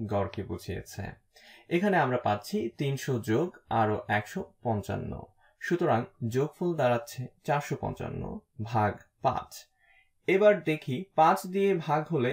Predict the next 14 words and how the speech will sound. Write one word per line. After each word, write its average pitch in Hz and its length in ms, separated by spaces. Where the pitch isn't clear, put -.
এটা 170 240
হবে 147 300
সমান 151 420
পাঁচ, 110 520
চারশো 113 280
পঞ্চান্নের 156 480
মধ্যে 143 420
যায়, 147 240
আমি 160 240
এখানে 156 260
লিখে 110 300
নিই, 196 160
সমান 160 440
পাঁচ। - 340